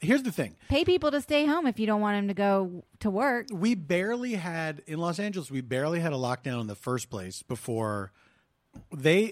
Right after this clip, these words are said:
Speaker 1: they projected a date when they thought it was gonna be cool to open things up again, and then it wasn't, and they were like, "Nah, we still like that date, so we're gonna open things up."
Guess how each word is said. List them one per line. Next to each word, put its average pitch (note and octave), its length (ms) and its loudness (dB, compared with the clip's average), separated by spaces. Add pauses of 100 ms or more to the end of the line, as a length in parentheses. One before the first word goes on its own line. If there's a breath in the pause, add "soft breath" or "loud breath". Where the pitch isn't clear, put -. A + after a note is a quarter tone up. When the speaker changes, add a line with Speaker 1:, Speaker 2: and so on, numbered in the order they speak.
Speaker 1:
they E3+ 240 4
projected F#3 600 0
a F3+ 80 0
date D3 280 0
when C3+ 140 -4
they B2 120 -2
thought B2+ 280 0
it B2+ 40 -2
was A#2+ 120 -6
gonna A#2 220 -4
be A2 260 -6
cool A#2+ 260 -4
to A2+ 240 -6
open A#2+ 280 -4
things A2+ 180 -4
up A#2 140 -4
again, D#3+ 500 -4
and C#3+ 160 0
then D3 80 4
it A#2 60 -2
wasn't, C3+ 400 2
and C#3+ 100 -6
they C#3+ 60 0
were D3 80 2
like, D3 160 0 (100)
"Nah, D#4 600 -2
we D#4 120 -2
still D4+ 180 -4
like C#4 180 0
that B3+ 160 0
date, A3 200 -2 (120)
so F#3+ 100 -2
we're F#3 100 -2
gonna F3+ 140 2
open E3+ 240 -2
things D3+ 200 -2
up." C#3 280 -2